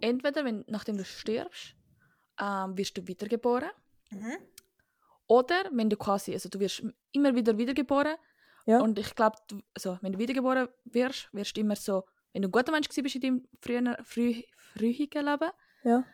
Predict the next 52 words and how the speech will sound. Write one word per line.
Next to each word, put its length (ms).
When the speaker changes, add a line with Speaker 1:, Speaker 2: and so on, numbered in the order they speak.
Speaker 1:
wirst 240
du 180
als 240
ein 100
besserer 280
Mensch 240
wiedergeboren. 540
Wenn 180
du 120
ein 120
schlechter 320
Mensch 140
gewesen 140
bist, 140
wirst 120
du 40
als 240
ein 140
schlechterer 480
Mensch 280
wiedergeboren. 500
Speaker 2:
Ja. 60
Speaker 1:
Und 220
dann 100
irgendwann 340
bist 140
du 40
quasi, 360
sag 160
mal 80
so, 160
du 140
hast, 160
hast 140
du 40
die 100
Leiter, 420
bist 200
du 40
rauf, 100
Speaker 2:
Ja. 160
Speaker 1:
dann 140
bist 160
du 60
on 120
top. 340
Das 120
bedeutet, 240
irgendwann, 340
nachdem 300
du 40
stirbst, 400